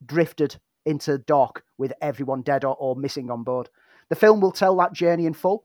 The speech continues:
David Dastmalchian, who's in Suicide Squad, Liam Cunningham from Game of Thrones, are the ship's first mate and captain. The director of Scary Stories to Tell in the Dark, Andrei Ovredel, is directing, and that was a film that caught me by surprise. It was, I, I thought it had just that nice, chilling atmosphere to it.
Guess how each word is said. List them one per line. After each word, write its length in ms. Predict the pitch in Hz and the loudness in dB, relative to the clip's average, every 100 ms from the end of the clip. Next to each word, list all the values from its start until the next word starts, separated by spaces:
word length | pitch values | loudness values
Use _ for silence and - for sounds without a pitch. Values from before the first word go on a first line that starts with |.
| _ | _
David 440 | 202 233 214 208 - | 4 4 4 0 2
Dastmalchian, 720 | 220 202 214 196 196 - 233 - | 0 0 0 0 0 -6 -10 -6
who's 200 | 180 160 | -4 -2
in 80 | 151 | -4
Suicide 500 | - 165 156 156 147 | -4 -4 -2 -2 -2
Squad, 260 | - 156 160 | -2 -2 -2
Liam 280 | 175 214 202 | -2 -2 -2
Cunningham 400 | 202 190 185 214 | -4 -2 -2 -4
from 200 | - 160 | -6 -4
Game 200 | 156 156 | -2 -2
of 60 | 151 | -2
Thrones, 460 | 156 160 175 175 - - - | 0 0 -2 -12 -20 -20 -2
are 100 | 175 | 0
the 80 | 175 | 0
ship's 300 | - 196 - | -2 -4 -6
first 420 | - 190 185 - | -4 -2 -2 -4
mate 260 | 175 165 - | -4 -4 -6
and 120 | 151 - | -12 -6
captain. 360 | 165 - 196 _ - | -6 -6 -12 _ -8
The 80 | 160 | 2
director 320 | 208 226 233 | 4 4 0
of 60 | 202 | -2
Scary 260 | 202 190 | -2 -2
Stories 300 | - 190 175 | -2 -2 -2
to 80 | - | -4
Tell 160 | 180 170 | -4 -4
in 40 | |
the 60 | 156 | 0
Dark, 340 | 180 139 131 | 4 4 2
Andrei 420 | 156 151 160 147 | 0 2 2 2
Ovredel, 600 | 147 165 147 170 160 127 - _ - | 2 0 0 -2 -2 -6 -10 _ -10
is 160 | 151 - | -8 0
directing, 640 | 160 151 165 - 190 196 202 | 2 2 0 -2 -6 -6 -2
and 280 | 175 180 170 - | 0 0 -2 -8
that 160 | 233 - | -8 -6
was 100 | 233 | -6
a 60 | |
film 220 | - 170 | -4 -4
that 140 | 139 - | -6 -6
caught 200 | 151 139 | -6 -4
me 100 | 127 | -6
by 140 | 135 | -6
surprise. 560 | 127 - 131 120 - - - | -8 -10 -8 -8 -10 -12 -12
It 100 | 170 | -10
was, 220 | - - _ _ - | -12 -18 _ _ -8
I, 100 | 185 - | -6 -6
I 80 | |
thought 240 | - 190 - | -4 -4 -4
it 80 | 175 | -4
had 160 | 170 | -4
just 160 | 196 - | -6 -4
that 160 | 175 | -4
nice, 400 | 175 185 185 - | -4 -6 -6 -10
chilling 340 | - - 180 175 | -10 -6 -6 -4
atmosphere 540 | 170 - 156 - 123 | -6 -10 -12 -8 -8
to 100 | - | -8
it. 100 | 110 | -14